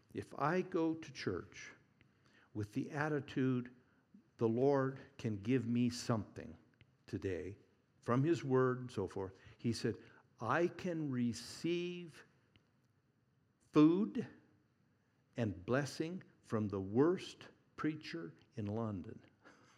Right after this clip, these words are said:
Okay? A lot of things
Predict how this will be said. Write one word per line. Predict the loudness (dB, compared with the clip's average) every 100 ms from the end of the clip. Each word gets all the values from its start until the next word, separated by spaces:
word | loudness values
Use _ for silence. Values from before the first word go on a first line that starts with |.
| _ _ _ -10
Okay? | -4 -4 -4 -8 -20 _ _ _ _ _ _ -20 _ _ _ _ _ _ _ _ _ _ _
A | 2
lot | 4 4 2 0
of | 0
things | 2 2 2 0 -4